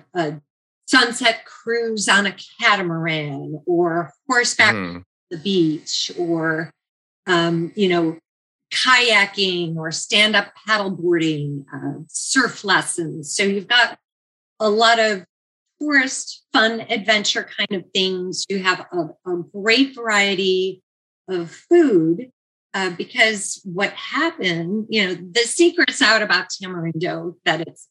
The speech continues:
Speaker 1: a, a cool place. And a lot of expats put down roots there, and you'll see chefs from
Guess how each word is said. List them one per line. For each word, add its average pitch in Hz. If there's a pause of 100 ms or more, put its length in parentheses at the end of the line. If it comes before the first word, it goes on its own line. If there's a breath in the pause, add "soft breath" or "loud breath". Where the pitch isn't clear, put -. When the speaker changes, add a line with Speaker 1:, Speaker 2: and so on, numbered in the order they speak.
Speaker 1:
a, - (260)
a 185 (240)
cool 254
place. 160 (480 soft breath)
And 202
a 185
lot 185
of 196
expats 190 (360)
put 185
down 170
roots 277
there, 165
and 180 (420)
you'll 220
see 220
chefs -
from 208